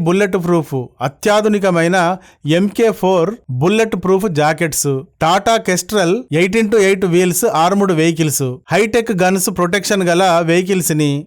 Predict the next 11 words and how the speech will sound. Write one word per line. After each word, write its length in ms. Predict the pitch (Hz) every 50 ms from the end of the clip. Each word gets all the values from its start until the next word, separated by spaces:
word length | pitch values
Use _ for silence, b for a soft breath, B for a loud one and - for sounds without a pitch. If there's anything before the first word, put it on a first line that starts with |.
| _ _ -
హిమాలయాల్లో 680 | 170 185 208 220 226 220 214 214 202 190 185 190 202 202 170 156
గస్తీ 260 | 156 151 - 214 208 180 190
కోసం 280 | 180 170 - 208 196 165 175 208 b b b b b b _
పోలరైజ్ 480 | 160 175 208 220 214 208 208 202 208 214 202 156 165
ఏటీయూస్ 600 | 180 185 180 214 208 202 185 190 196 202 185 - 165 156
ని, 120 | 151 147 143 147 - - 135 151
లైట్ 280 | 170 175 214 233 220 240 202
కాంబాట్ 400 | 214 208 202 196 214 208 214 202 208 180
హెలికాప్టర్స్, 760 | 180 180 196 196 185 190 180 175 175 - 170 151 143 - 151 143 139 139 - _ _ _ 143 143
రాకెట్స్ 420 | 165 175 196 196 233 220 202 185 220
and 120 | 214 208